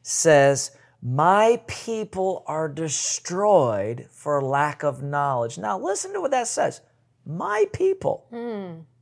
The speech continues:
Speaker 1: God is saying that his people are destroyed. Even though they belong to him,
Speaker 2: Yes.
Speaker 1: a lack of knowledge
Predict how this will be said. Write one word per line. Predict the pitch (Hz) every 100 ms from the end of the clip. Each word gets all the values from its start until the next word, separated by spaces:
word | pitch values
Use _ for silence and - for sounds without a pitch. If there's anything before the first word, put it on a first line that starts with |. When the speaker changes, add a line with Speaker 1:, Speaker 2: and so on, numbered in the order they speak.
| _
Speaker 1:
God | - 196 359 392 320 190 -
is | 226 226
saying | - - 233 233 214 139 110 113 123 _ _ _ _
that | 151 160
his | 135 202 233 330 339
people | - - 381 370 185 180 190 - _ _ _ -
are | 180 190
destroyed. | 175 202 - 214 160
Even | - 277 359
though | 302 240
they | 208
belong | 160 175 160 175 214 233
to | 240
him, | 208 240 - 147
Speaker 2:
Yes. | 196 202 185 190 233
Speaker 1:
a | -
lack | 147 151 180 240 254
of | 226
knowledge | 196 190 196 190 156 143 -